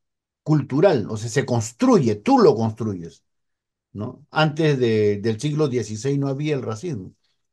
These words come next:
¿Por qué se construye el siglo dieciséis? La próxima vez vas a invitar el lonche, Modesto, estás, estás tomando solo lonche tú, ¿no? ¿Por qué se construye el racismo?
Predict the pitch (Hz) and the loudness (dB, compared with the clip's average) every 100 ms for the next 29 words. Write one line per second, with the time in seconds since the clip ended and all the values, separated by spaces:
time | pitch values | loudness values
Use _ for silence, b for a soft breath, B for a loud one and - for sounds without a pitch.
0 | _ - 131 139 202 208 196 185 147 143 | _ 2 4 4 4 6 6 4 0 0
1 | - 190 214 160 123 113 165 160 139 120 | 0 4 6 4 2 0 2 2 2 0
2 | 117 156 156 _ _ _ - 101 143 143 | -2 -2 -4 _ _ _ -14 -6 -2 0
3 | 151 139 160 147 139 151 131 117 151 147 | 2 2 2 0 -4 -4 -4 -4 -2 -2
4 | 160 147 143 135 139 113 110 107 143 113 | -2 -4 -6 -6 -6 -6 -8 -8 -8 -6
5 | 127 139 135 117 139 131 127 135 117 117 | -6 -4 -4 -2 0 2 2 0 -4 -8
6 | 107 - _ _ _ _ _ _ _ 104 | -12 -16 _ _ _ _ _ _ _ -6
7 | - - - 113 117 113 220 202 190 147 | -6 -8 -2 2 2 4 4 6 4 4
8 | 127 - 180 185 156 120 120 - 165 104 | 0 4 6 8 6 4 0 -2 -4 -4
9 | 87 | -6